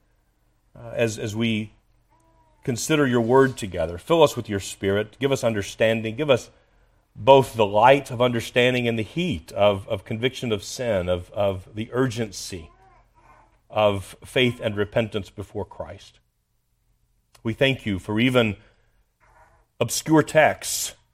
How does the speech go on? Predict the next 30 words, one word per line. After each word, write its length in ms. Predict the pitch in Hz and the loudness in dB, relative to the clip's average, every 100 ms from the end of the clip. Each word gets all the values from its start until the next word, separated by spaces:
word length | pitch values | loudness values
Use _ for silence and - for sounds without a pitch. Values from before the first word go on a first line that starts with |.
| _ _ | _ _
that 280 | 104 110 110 | 0 0 0
may 160 | 120 123 | 0 0
seem 600 | - 139 131 123 104 - _ _ _ 101 | -2 0 2 0 -2 -10 _ _ _ -10
difficult 720 | 90 147 165 - 139 127 - - _ | 4 4 4 4 4 4 2 -14 _
to 480 | - 120 113 107 95 _ _ - | -4 -2 0 -2 -6 _ _ -6
understand 640 | 123 113 101 - 131 151 | -4 -4 -4 0 2 2
or 80 | 123 | 2
difficult 420 | 117 127 123 120 - | -2 -4 -2 -2 0
to 140 | 104 | -2
apply. 460 | - - 123 120 117 | 0 4 6 8 6
We 140 | 104 | 2
thank 320 | - 135 - | -2 -4 -4
you 160 | 107 98 | -4 -4
for 200 | - 110 | -4 -2
even 160 | 135 | -2
the 60 | 127 | -2
difficult 500 | 117 131 123 120 - | -2 -2 -4 -4 -4
parts 300 | - 117 - | 0 0 0
of 100 | 107 | -8
your 140 | 104 | -6
word 440 | 98 110 104 87 87 | 0 4 4 2 2
that, 260 | 92 - _ _ _ _ - | 0 0 _ _ _ _ -2
that 120 | 104 | -2
exhort 540 | 101 95 123 135 - | -2 -2 4 4 2
us 440 | 87 - - - - _ - _ _ _ _ _ _ _ | -8 -10 -14 -18 -20 _ -20 _ _ _ _ _ _ _
and 160 | 92 - | -16 -12
point 400 | - 143 127 95 | 0 0 0 -8
us 300 | 85 87 - | -12 -14 -16
to 160 | - | -12
you 400 | 98 110 95 87 | -4 -2 -2 -4